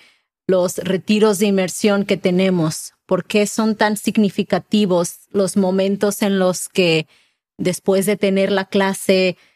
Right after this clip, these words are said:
o durante un retiro, después vamos afuera y tratamos de utilizar lo que vamos aprendiendo, ¿no? Porque hacemos esto, hacemos que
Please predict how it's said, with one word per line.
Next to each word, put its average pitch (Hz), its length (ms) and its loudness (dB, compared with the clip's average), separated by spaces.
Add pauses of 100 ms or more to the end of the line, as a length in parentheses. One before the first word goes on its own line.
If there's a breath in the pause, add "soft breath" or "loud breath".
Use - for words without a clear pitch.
(300 soft breath)
o 202 80 -6
durante 190 440 0
un 202 160 2
retiro, 208 580 0
después 185 600 -2
vamos 196 440 0
afuera 185 580 0 (340 soft breath)
y 170 240 -2
tratamos 185 560 0
de 185 80 2
utilizar 180 680 -2
lo 180 140 0
que 185 140 -2
vamos 175 420 -2
aprendiendo, 165 840 0 (200)
¿no? 170 260 -2
Porque 175 500 2 (800 soft breath)
hacemos 214 720 0
esto, 180 440 -2
hacemos 202 800 0 (240 soft breath)
que 190 380 0